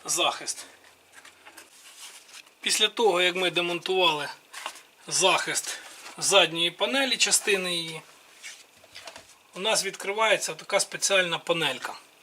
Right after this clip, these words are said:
яка кріпиться також на спеціальних защіпках, тут, які вигибаються, пружинних. Нам достатньо, щоб добратися до стопа, відігнути ці дві защіпки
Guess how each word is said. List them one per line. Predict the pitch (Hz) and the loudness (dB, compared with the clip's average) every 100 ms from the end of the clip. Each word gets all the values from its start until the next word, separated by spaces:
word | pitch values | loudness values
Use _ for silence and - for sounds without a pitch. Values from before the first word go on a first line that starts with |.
| - - - - _ - | -20 -20 -20 -20 _ -10
яка | 170 - 202 131 - - - - | -8 0 2 2 -2 -16 -18 -6
кріпиться | 208 196 165 - 165 | -2 -2 -4 -8 -8
також | 175 - 165 160 | -10 -8 -8 -6
на | 156 147 | -8 -8
спеціальних | - 165 - 185 160 147 147 | -12 -8 -2 0 -2 -4 0
защіпках, | 254 247 190 - 175 - | 6 6 4 0 -8 -8
тут, | - 156 - - - - - | -16 -14 -16 -18 -20 -20 -20
які | 165 - | -16 -10
вигибаються, | 165 156 160 160 156 147 - | -8 -6 -6 -4 -2 -2 -6
пружинних. | - 175 160 156 143 131 - - - - - | -4 -4 0 0 -2 -6 -14 -20 -20 -18 -2
Нам | 214 190 | 0 2
достатньо, | 175 - 190 151 - 151 | 0 2 2 2 -2 -4
щоб | - 170 | -4 -2
добратися | 170 170 165 143 151 175 | -4 0 0 0 -4 -6
до | 175 | -2
стопа, | - - 247 202 165 - - - - - - 170 | -2 2 2 2 -2 -4 -20 -20 -20 -20 -14 -8
відігнути | 185 196 185 180 156 | -4 -4 -4 -6 -6
ці | 139 - | -2 -2
дві | 156 156 | -2 -8
защіпки | 170 233 233 156 - - | 0 4 6 4 0 -10